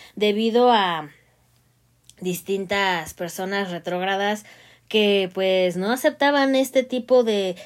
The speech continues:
reivindicación social, como el movimiento afroamericano pro derechos civiles en el cincuenta y cinco al sesenta y ocho, o la contracultura de los sesentas, o las manifestaciones contra las guerras.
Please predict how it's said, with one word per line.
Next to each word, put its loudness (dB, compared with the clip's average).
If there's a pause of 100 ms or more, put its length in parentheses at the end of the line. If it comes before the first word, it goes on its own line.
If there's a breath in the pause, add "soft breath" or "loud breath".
(320 loud breath)
reivindicación 2
social, 0
como 0
el -2
movimiento -2
afroamericano -4 (340 loud breath)
pro 4
derechos -2
civiles -4
en -8
el -8
cincuenta -8
y -8
cinco -6
al -4
sesenta -10
y -2
ocho, -2 (480 loud breath)
o 4
la 4
contracultura 2
de 6
los 2
sesentas, -2
o -2
las 4
manifestaciones -2
contra -2
las -4
guerras. 0